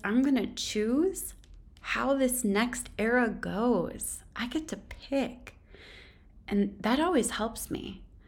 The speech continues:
So what if I feel like everyone hates me because I never text any of my friends back?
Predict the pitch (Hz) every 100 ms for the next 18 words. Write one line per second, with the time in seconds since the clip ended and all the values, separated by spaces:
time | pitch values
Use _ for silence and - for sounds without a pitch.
0 | - - - - - - - 269 277 262
1 | 262 - 226 226 - - - 214 214 220
2 | 202 208 208 190 190 202 202 185 180 -
3 | 196 190 190 202 190 180 180 180 185 185
4 | - - 175 185 180 175 - 165 165 -
5 | - - - -